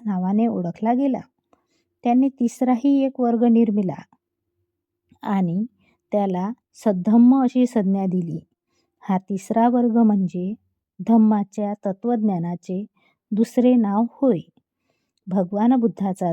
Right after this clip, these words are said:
धम्म समजण्यासाठी धम्म, अधम्म आणि सद्धम्म ह्या तीनही वर्गाची ओळख करून घेतली पाहिजे. अशा प्रकारे आज आपण भाग दुसरा, भगवान बुद्धाच्या धम्मासंबंधी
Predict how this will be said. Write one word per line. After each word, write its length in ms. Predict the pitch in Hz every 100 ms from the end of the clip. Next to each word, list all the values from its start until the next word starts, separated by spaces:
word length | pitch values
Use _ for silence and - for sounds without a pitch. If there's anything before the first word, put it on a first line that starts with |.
| 165
धम्म 440 | 220 254 190 190 220 -
समजण्यासाठी 1000 | 214 220 220 269 277 233 208 - 185 208 - _ _ _ _ _ 190
धम्म, 500 | 220 202 180 170 208 254 _ -
अधम्म 540 | 240 247 247 247 247
आणि 360 | 277 254 202 233
सद्धम्म 600 | - 214 165 190 220 214 170 _ _ _
ह्या 300 | _ - 220
तीनही 540 | 233 202 190 190 214 240
वर्गाची 600 | 214 180 190 185 208 190
ओळख 460 | 247 254 208 190 - _ _ _ _
करून 260 | 226 233 247
घेतली 440 | 233 165 - 202
पाहिजे. 440 | 214 269 226 175 156 _ _ _ _ _ _ _
अशा 280 | 208 - 196
प्रकारे 480 | 196 190 214 220 220
आज 180 | 196
आपण 400 | 190 185 185 175 202 _ _ _ _
भाग 220 | 190 190
दुसरा, 500 | 175 214 233 247 226 151 - _
भगवान 340 | 202 190 208 190
बुद्धाच्या 460 | 185 175 208 214
धम्मासंबंधी 1000 | 196 196 185 202 202 208 233 233 214